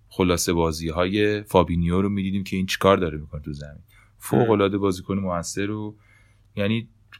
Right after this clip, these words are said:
Speaker 1: تقریباً مثلاً اگه بتونه ادامه بده این حالت رو، شما می‌تونید برای تیم ملی برزیل یه زیدان دیگه ای شاید در است-، نه در استاندارد زیدان، ولی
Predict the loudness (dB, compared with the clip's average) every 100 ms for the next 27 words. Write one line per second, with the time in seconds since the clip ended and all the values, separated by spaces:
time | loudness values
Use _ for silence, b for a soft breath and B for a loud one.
0 | _ 4 4 6 2 4 6 6 4 2
1 | 2 2 2 0 0 -2 -2 -2 -2 -2
2 | -2 -2 -2 0 2 2 2 -2 -6 -4
3 | -4 -4 -4 -6 -6 -10 b b b _
4 | 0 0 0 0 2 2 2 2 0 0
5 | 0 2 2 2 0 0 -2 -2 -2 -2
6 | -2 -4 -4 -4 -4 -8 _ -2 0 -2
7 | -10 -18 -14 0 2 2 0 -2 -8 -8
8 | -8 -8 -8 -8 -10 -14 -16 -16 -18